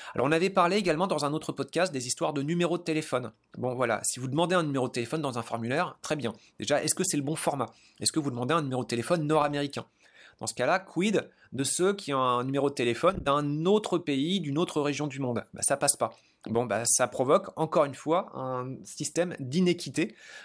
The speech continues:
entre des personnes qui peuvent renseigner le bon renseignement et des personnes qui ont une information proche, mais pas assez proche et pas conforme aux standards a-, attendus, et ça va pas marcher pour eux. Et donc, encore une fois, il va y avoir des gens qui vont avoir un traitement privilégié,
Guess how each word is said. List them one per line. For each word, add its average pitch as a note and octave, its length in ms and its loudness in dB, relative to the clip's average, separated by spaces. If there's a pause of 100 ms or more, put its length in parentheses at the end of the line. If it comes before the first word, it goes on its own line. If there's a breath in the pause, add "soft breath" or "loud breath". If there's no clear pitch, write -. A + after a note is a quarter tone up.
entre C3 240 -2
des C#3+ 120 2
personnes D#3+ 340 0
qui - 100 -12
peuvent B2+ 160 0
renseigner C#3 540 -2
le B2+ 160 4
bon E3+ 200 2
renseignement E3+ 580 2 (480 loud breath)
et A2+ 40 -2
des C3 120 2
personnes E3 360 0
qui - 140 -6
ont B2+ 80 0
une C3 80 0
information C#3+ 560 -2
proche, - 560 0
mais A2+ 100 -8
pas - 320 0
assez E3+ 240 -2
proche E3+ 320 -4
et - 60 -8
pas F3 100 2
conforme F3+ 460 0
aux C#3 60 -6
standards C#3 340 -2
a-, - 180 -6 (220)
attendus, C#3+ 480 -4 (340 loud breath)
et G3+ 160 2
ça A3 180 -2
va C3+ 120 0
pas F3+ 140 2
marcher E3+ 240 -4
pour C3 200 -4
eux. - 80 -4 (720)
Et A#2 60 -4
donc, D#3 320 -2
encore D#3 180 2
une C#3+ 60 0
fois, D#3+ 240 4
il - 20 4
va C3+ 80 0
y A#2 80 -2
avoir B2 180 0
des B2+ 100 -2
gens C3+ 180 -4
qui - 80 -14
vont A#2 80 -2
avoir A2+ 200 0
un A#2 40 -4
traitement C3 480 -6
privilégié, E3 720 2